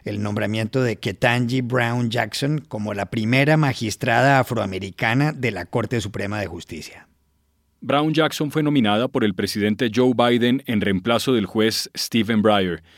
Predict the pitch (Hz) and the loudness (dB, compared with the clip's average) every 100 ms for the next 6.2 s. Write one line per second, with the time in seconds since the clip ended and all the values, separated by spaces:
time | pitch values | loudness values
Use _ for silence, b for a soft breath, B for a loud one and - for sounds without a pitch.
0 | b - 110 101 - 117 110 123 107 98 | b -2 0 0 0 0 0 0 -2 0
1 | 98 85 B B B B - 123 123 - | 0 0 B B B B -2 2 2 0
2 | 156 139 104 120 110 101 104 - 110 98 | -2 2 2 4 4 2 -2 -2 0 2
3 | 95 113 113 127 117 123 117 101 104 117 | 2 2 2 0 0 0 0 2 2 2
4 | 120 117 104 101 123 139 143 - 110 92 | 2 4 2 2 2 2 0 -4 -8 -2
5 | 117 120 - 120 107 95 92 107 - 104 | 0 0 0 0 0 0 -2 -4 -4 -6
6 | - - | -6 -12